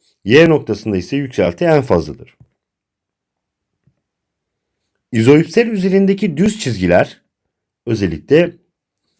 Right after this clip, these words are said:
devamlı ya da sürekli akarsuları gösterir. Devamlı akarsuları, kesik çizgiler ise mevsimlik ya da geçici akarsuları göstermektedir.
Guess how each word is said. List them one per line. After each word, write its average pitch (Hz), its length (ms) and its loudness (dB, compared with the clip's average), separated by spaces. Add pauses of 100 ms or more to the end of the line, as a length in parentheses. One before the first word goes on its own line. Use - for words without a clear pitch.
devamlı 147 920 4
ya 160 240 4
da 208 140 6
sürekli 156 540 2
akarsuları 165 680 4
gösterir. - 600 0 (1600)
Devamlı 107 540 4
akarsuları, 147 800 2 (600)
kesik 180 440 -4
çizgiler 185 440 6
ise 127 500 2 (500)
mevsimlik 151 1000 2
ya 143 280 4
da 160 380 4
geçici 123 480 0
akarsuları 135 640 4
göstermektedir. 80 840 -2